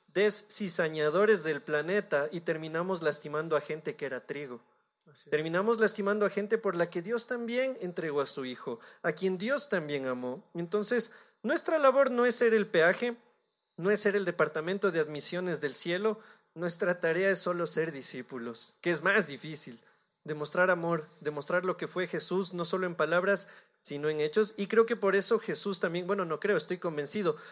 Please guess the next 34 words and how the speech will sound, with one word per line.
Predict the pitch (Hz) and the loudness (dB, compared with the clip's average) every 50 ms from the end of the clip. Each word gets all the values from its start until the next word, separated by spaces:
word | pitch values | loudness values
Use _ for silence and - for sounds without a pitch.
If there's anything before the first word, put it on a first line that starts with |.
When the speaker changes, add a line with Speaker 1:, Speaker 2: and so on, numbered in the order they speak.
| - _ | -12 _
Speaker 1:
por | - 180 185 | -2 0 2
eso | 196 190 220 | 2 2 2
Jesús | 180 - 170 - 202 208 202 202 - - _ _ _ _ _ _ _ _ _ _ _ | 0 0 -2 0 0 -2 -2 -4 -8 -10 _ _ _ _ _ _ _ _ _ _ _
se | - - 185 | 0 2 4
enojaba | 175 170 160 - 185 180 170 | 4 4 4 6 6 6 6
tanto | - 185 170 175 - | 4 2 2 0 0
con | 165 156 | 0 0
los | 147 135 - | 0 0 2
fariseos, | - 147 143 139 139 - - 214 220 180 143 - - - - - - | 2 2 2 2 0 2 4 6 6 6 4 2 -4 -8 -12 -16 -18
Speaker 2:
Claro. | - 147 143 | -16 -6 -2
Speaker 1:
porque | 170 180 170 180 185 | -2 0 0 0 0
les | 180 190 175 165 | 0 0 0 0
des-, | 165 165 - - | -2 -2 -4 -4
les | 170 165 175 156 151 | -4 -4 -4 -2 -2
dijo | 208 254 - - 208 | -4 -2 0 0 2
una | 175 156 151 | 4 4 4
vez, | 156 160 156 147 | 4 4 2 0
"Ustedes | 151 151 - 233 247 254 262 233 - | 0 4 6 8 8 8 6 4 4
ponen | - 220 220 226 233 226 220 196 | 4 4 6 8 8 6 6 6
cargas | 214 - 214 226 233 233 240 226 190 | 6 8 8 8 8 6 4 4 4
en | 214 202 185 | 2 2 4
la | 175 165 | 2 2
gente | 170 - 202 214 214 202 233 226 202 - - - - - _ | 2 0 -2 -2 2 4 4 4 4 4 -2 -18 -20 -14 _
que | - 220 226 | 0 2 4
ni | 220 226 226 | 4 4 4
ustedes | 214 202 - - 233 233 247 247 233 226 - | 4 2 2 4 4 6 6 6 4 2 2
pueden | - 175 175 175 170 190 185 175 | -2 -4 -2 0 0 -2 -2 0
llevar". | 160 190 208 208 226 240 185 156 160 - | 0 2 2 4 4 4 2 2 0 -6
Y | - 185 262 | -2 2 2
a | 269 | 4
veces | 269 - 330 320 277 - - 226 233 220 | 4 2 0 -2 -2 -2 -2 -4 -4 -2
nosotros, | 208 214 202 196 - 175 170 165 165 180 190 196 190 - - | -2 -4 -4 -4 -4 -4 -4 -4 -4 -4 -4 -4 -6 -8 -12
me | - 156 160 | -12 -10 -10
incluyo, | 160 147 - 147 147 147 156 165 143 | -12 -12 -12 -10 -8 -6 -4 -4 -4